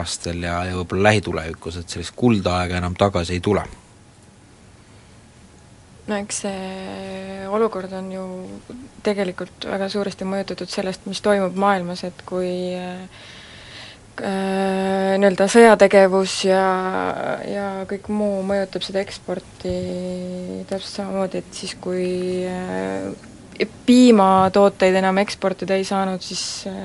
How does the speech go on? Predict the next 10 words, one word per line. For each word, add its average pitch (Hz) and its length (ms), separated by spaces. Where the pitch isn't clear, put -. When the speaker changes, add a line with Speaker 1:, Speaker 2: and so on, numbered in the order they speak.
Speaker 2:
minu 190 220
arust 185 240
hakati 190 320
roh-, 214 240
aina 202 260
rohkem 185 380
rääkima 175 380
sellest, 180 340
et - 160
eksporti, - 720